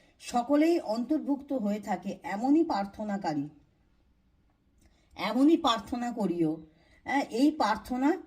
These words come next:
হিত অবশ্যই হয়। কথায় আছে যে অপরের মঙ্গলের চিন্তা করে ভগবান তার মঙ্গলের চিন্তা করেন। তাই সকলের কাছে আমার বিনীত অনুরোধ, আমরা সকলেই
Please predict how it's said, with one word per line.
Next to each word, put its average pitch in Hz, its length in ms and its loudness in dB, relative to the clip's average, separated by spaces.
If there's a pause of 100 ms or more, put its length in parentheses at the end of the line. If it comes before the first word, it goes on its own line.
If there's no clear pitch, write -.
(300)
হিত 285 260 8
অবশ্যই 285 760 4
হয়। 160 280 0 (340)
কথায় 294 400 4
আছে 240 260 -2
যে 214 140 -4
অপরের 254 520 2
মঙ্গলের 233 540 0
চিন্তা 233 360 -8
করে 214 360 0
ভগবান 208 520 -4
তার 220 220 -4
মঙ্গলের 196 500 -6
চিন্তা 175 340 -8
করেন। 156 300 -8 (320)
তাই 220 220 0
সকলের 254 500 -2
কাছে 240 300 -6
আমার 208 420 -4
বিনীত 208 380 -4
অনুরোধ, 202 560 -2 (440)
আমরা 208 320 -2
সকলেই 247 600 -4